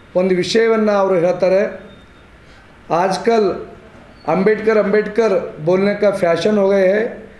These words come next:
ಯೇ ಅಂಬೇಡ್ಕರ್ ಬೋಲ್ನೆ ಕೆ ಜಾಗ ಮೇ ಭಗವಾನ್ ಕಾ ನಾಮ್ ಲೇತೆ ತೋ ಸ್ವರ್ಗ ಮಿಲ್ತಾ ಸಾತ್ ಜನ್ಮ" ಅಂತ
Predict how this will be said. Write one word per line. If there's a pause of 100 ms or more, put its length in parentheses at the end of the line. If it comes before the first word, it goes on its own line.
(520)
ಯೇ
ಅಂಬೇಡ್ಕರ್
ಬೋಲ್ನೆ
ಕೆ (380)
ಜಾಗ
ಮೇ (500)
ಭಗವಾನ್
ಕಾ
ನಾಮ್
ಲೇತೆ
ತೋ (300)
ಸ್ವರ್ಗ
ಮಿಲ್ತಾ
ಸಾತ್
ಜನ್ಮ"
ಅಂತ